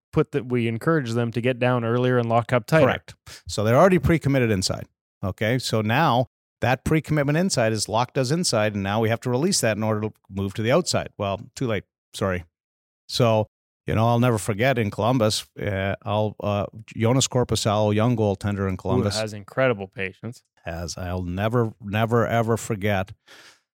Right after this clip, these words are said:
Speaker 2: watching him on a five-on-three stare down Steven Stamkos as he edged in closer and closer and closer and closer and closer on a five-on-three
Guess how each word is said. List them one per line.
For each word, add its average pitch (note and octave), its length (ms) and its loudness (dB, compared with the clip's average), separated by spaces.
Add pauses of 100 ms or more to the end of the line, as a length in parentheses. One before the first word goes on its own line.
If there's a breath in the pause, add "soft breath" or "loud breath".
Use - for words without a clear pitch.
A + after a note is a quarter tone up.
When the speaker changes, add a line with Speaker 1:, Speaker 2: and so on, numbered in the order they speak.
(140)
Speaker 2:
watching B2 520 4
him A#2+ 220 6
on A#2 80 4
a G#2 60 2
five-on-three A2 720 2
stare A2 300 0
down G#2 200 2
Steven A#2 340 0
Stamkos G2 640 -2
as F#2+ 140 -6
he G#2+ 320 -2
edged A2 340 -4
in A2 160 0
closer G2+ 440 -4
and F2+ 140 -2
closer G2+ 480 -4
and F2 120 -4
closer G2+ 420 -2
and F#2 160 -2
closer G2 440 -4
and F#2+ 180 -4
closer G2+ 380 -2
on G2 100 -2
a F2+ 60 -4
five-on-three G2+ 800 -2